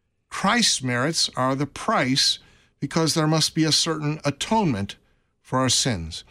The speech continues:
So these three things, the promise, grace,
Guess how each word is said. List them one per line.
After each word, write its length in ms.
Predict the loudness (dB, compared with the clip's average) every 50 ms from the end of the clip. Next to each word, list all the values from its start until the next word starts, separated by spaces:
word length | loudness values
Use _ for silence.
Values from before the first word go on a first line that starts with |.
| -20 -20 -16 -8 -4
So 160 | 0 2 2
these 280 | 4 4 4 4 4 2
three 180 | 0 -2 0
things, 420 | 0 0 0 0 0 -2 -4 -4 -4
the 120 | -4 -6
promise, 520 | -4 0 0 2 2 2 2 2 2 0
grace, 540 | 0 0 0 2 2 2 2 2 0 0 -2